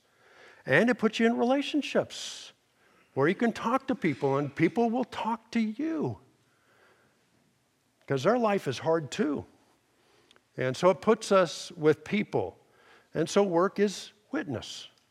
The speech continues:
It's a great place to witness by our life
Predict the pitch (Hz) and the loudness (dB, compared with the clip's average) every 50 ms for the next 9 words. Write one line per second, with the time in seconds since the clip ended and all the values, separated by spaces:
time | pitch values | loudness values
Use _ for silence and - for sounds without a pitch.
0 | _ _ _ _ _ _ _ _ _ _ _ _ _ _ - - 143 120 107 98 | _ _ _ _ _ _ _ _ _ _ _ _ _ _ -8 -6 -6 -6 -6 -6
1 | - 165 190 220 233 190 - - 175 175 175 160 - - - 151 123 123 165 208 | -2 0 0 0 -2 -4 -4 2 2 2 2 2 -4 -4 -2 -2 -2 0 -2 -4
2 | 220 165 151 110 80 - - - - - - - - _ _ _ _ - 127 127 | -4 -6 -10 -10 -10 -12 -14 -14 -14 -16 -16 -18 -20 _ _ _ _ -6 -2 0
3 | 131 127 123 127 127 131 139 156 165 135 104 - - - - | 2 4 4 4 4 4 2 0 0 -4 -4 -6 -12 -18 -20